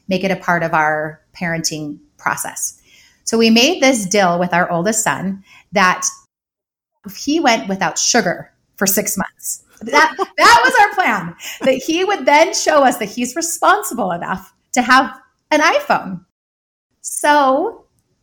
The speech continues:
we did it. He went without sugar for six months and sugary treats.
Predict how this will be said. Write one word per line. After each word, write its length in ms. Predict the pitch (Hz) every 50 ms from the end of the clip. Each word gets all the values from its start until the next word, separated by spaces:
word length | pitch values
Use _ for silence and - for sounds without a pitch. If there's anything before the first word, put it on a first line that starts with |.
| _ -
we 120 | 247 302 311
did 140 | 294 349 -
it. 220 | 262 226 - - - - - _ _ _ _
He 400 | _ - - 254 247 254 262 247
went 160 | 233 214 220
without 260 | 247 262 277 277 285
sugar 320 | 277 - 302 277 277 285 285
for 120 | 294 277
six 280 | - - 285 285 - -
months 460 | 226 208 226 262 262 - - - - - - - - - _ _ _
and 400 | - 220 214 208 208 208 208 208
sugary 380 | 202 - 226 214 240 247 269 294
treats. 500 | - - 214 196 214 - - - -